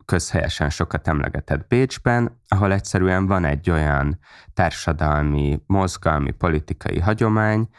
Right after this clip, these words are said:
ami lehetővé teszi azt, hogy ugye a lakosság, ö, nem tudom, kétharmada, hát meglehetősen olcsón, vagy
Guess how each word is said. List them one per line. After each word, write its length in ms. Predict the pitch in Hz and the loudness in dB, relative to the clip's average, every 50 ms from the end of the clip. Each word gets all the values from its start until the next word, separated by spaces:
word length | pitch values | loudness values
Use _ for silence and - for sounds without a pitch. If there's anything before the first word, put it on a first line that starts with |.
| - - - - - | -20 -20 -20 -6 0
ami 260 | - 92 87 90 90 | 2 2 4 4 2
lehetővé 540 | 92 85 80 76 73 - 80 76 73 76 76 | 2 2 0 0 -2 0 0 0 2 0 0
teszi 420 | - - 73 73 - - - 78 | 0 -2 -4 -4 -4 -4 -2 0
azt, 420 | 82 92 92 - - - - - - | 0 0 0 -2 -6 -10 -14 -16 -10
hogy 260 | - - 85 73 69 | -4 -2 -2 0 0
ugye 380 | 80 76 - 80 78 76 78 78 - | -2 -2 0 0 0 2 0 0 0
a 80 | - 87 | -2 0
lakosság, 720 | 80 76 76 - - - - - - - 78 73 73 73 - - | 0 0 -2 -2 -4 -8 -8 -6 -4 -2 0 0 0 -2 -2 -4
ö, 240 | 71 69 69 67 67 | -2 -2 0 0 0
nem 160 | 73 71 - | -2 -2 -4
tudom, 240 | - - - 73 - | -2 -2 -2 -2 -2
kétharmada, 1160 | - - - 71 65 - - - 80 78 78 78 80 78 76 78 76 76 73 73 73 67 - _ - - _ - | -2 -2 -2 -2 -2 -2 -2 0 0 0 0 0 0 -2 0 0 0 0 0 0 0 -2 -4 _ -16 -20 _ -4
hát 360 | - 87 82 - - - - _ | -2 -2 -2 -2 -4 -14 -8 _
meglehetősen 880 | - 92 80 69 71 71 64 67 - - - 76 76 - - 71 71 | 0 0 0 2 2 2 2 0 0 -2 -4 -4 -4 -2 -2 -2 0
olcsón, 760 | 73 85 95 95 92 - - - - 87 85 85 85 87 - - 87 | 0 0 0 0 -2 -4 -4 -2 0 0 2 2 0 0 -2 -2 0
vagy 320 | 85 76 71 73 - - | 0 0 0 0 -4 -12